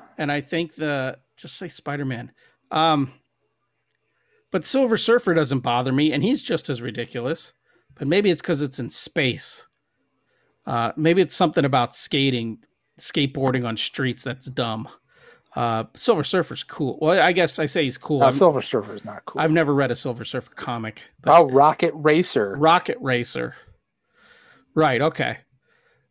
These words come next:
Speaker 1: Okay, so, uh, anyways, the, yes.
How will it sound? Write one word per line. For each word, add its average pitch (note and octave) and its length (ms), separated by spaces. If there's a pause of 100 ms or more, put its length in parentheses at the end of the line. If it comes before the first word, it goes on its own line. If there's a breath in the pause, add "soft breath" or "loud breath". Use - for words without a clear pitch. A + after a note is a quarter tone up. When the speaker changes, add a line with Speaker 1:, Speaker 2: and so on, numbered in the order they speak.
(100)
Speaker 1:
Okay, C#3+ 300
so, - 420
uh, F3+ 300
anyways, G3+ 380
the, F#3 360 (460)
yes. D#3 580